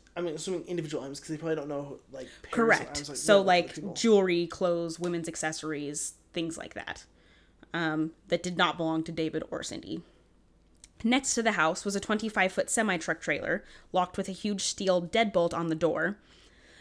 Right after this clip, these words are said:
Speaker 2: Uh, inside, they found David Parker Ray's toy box. So go ahead and open up the drive.
Speaker 1: Okay.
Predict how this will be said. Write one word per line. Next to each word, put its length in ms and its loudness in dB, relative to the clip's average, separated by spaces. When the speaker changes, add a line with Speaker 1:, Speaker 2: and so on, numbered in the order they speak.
Speaker 2:
Uh, 180 4
inside, 680 4
they 180 0
found 600 0
David 280 -2
Parker 320 -2
Ray's 320 2
toy 180 0
box. 440 -6
So 260 0
go 180 4
ahead 380 2
and 320 0
open 300 0
up 140 -2
the 80 -6
drive. 260 -8
Speaker 1:
Okay. 200 -18